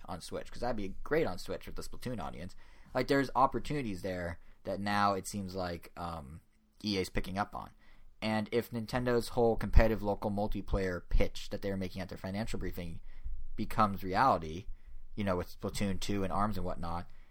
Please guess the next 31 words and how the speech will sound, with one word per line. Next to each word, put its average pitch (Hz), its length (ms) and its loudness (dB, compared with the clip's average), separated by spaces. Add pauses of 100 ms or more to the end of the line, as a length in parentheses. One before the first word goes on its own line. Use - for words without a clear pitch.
(200)
that 107 240 0
could 120 100 0
mean 104 500 0
E 101 180 -2
A's 95 120 0
gonna 98 140 -4
start - 180 -4
bringing 92 220 -4
over 90 180 -2
all 85 140 0
its - 100 -4
sports - 320 0
titles. - 460 -8 (180)
N 101 120 -4
B 104 100 0
A 95 40 -2
two 95 140 -6
K 127 160 0
is 120 80 0
coming 107 220 -4
from 92 120 -10
two 135 140 -10
K. 117 240 0
They 101 100 -2
already 98 180 0
got 87 160 -6
fifa. 107 260 -4
If - 80 -8
those 113 240 2
do 120 200 2
well, 92 360 0